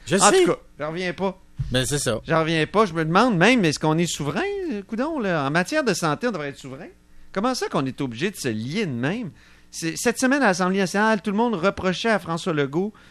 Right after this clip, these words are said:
Speaker 2: ce bras dans le tordeur de la logique de, de,
Speaker 1: Du
Speaker 2: de la
Speaker 1: rattrapage.
Speaker 2: remorque, là,
Speaker 1: Ouais,
Speaker 2: avec
Speaker 1: du
Speaker 2: les
Speaker 1: rattrapage.
Speaker 2: autres, euh,
Speaker 1: Ouais, ouais, ouais,
Speaker 2: provinces. Est-ce
Speaker 1: ouais.
Speaker 2: que c'est vrai ? En tout cas, est-ce qu'il n'aurait pas fallu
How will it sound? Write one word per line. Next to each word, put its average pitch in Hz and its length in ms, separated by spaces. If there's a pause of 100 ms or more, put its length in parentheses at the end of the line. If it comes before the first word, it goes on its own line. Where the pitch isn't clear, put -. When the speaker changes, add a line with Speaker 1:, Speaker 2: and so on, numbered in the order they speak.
(160)
Speaker 2:
ce - 200
bras 147 320
dans 156 120
le 143 80
tordeur 170 640
de 139 80
la 131 160
logique 151 720
de, 135 180
de, 123 320 (240)
Speaker 1:
Du - 40
Speaker 2:
de 127 40
la 135 80
Speaker 1:
rattrapage. 135 480
Speaker 2:
remorque, 185 280
là, 165 100
Speaker 1:
Ouais, 156 60
Speaker 2:
avec 139 160
Speaker 1:
du - 80
Speaker 2:
les 139 60
Speaker 1:
rattrapage. 131 340
Speaker 2:
autres, - 80
euh, 123 560
Speaker 1:
Ouais, 101 80
ouais, 87 120
ouais, 90 80
Speaker 2:
provinces. 147 640
Est-ce 131 160
Speaker 1:
ouais. 123 80
Speaker 2:
que 156 40
c'est 147 260
vrai ? 156 500
En 143 120
tout - 100
cas, 151 120
est-ce 131 120
qu'il 143 120
n'aurait 139 120
pas 156 200
fallu 139 420